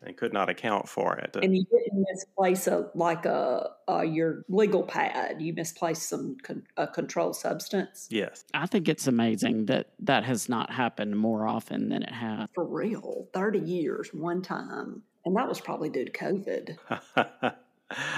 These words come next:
Speaker 1: It was due to a lot going on all at one time. You should always be focused on what you're doing, even if you think you're really good at it.
Speaker 3: So, Kevin, explain a little bit the short version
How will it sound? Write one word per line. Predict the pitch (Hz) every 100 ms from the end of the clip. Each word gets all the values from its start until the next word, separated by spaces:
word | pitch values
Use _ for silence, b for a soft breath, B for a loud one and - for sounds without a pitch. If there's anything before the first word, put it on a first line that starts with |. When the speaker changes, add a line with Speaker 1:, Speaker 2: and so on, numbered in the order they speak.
| 135 135 -
Speaker 1:
It | - 135 160
was | 139 139 120
due | - 127 127
to | 123 101
a |
lot | 98 104 113
going | 104 101 101
on | 98 95
all | 98 98
at | 92
one | 95 92
time. | 92 101 90 - 90
You | 95
should | - 104
always | 104 117 117
be | 113
focused | - 107 101 101 -
on | 98
what | 92 92 -
you're | 87
doing, | 90 85 87
even | 90 90
if | 92 -
you |
think | 90 92 87
you're | 90
really | 90 87
good | 90 - -
at | - 62
it. | - - B B B _ _ _
Speaker 3:
So, | - - 170 160 -
Kevin, | 185 214 202 156 -
explain | - - - 196 226 233 196
a | 147
little | 147 151 123
bit | 117 110 -
the | 131
short | - 170 135 -
version | 127 117 107 113 110 110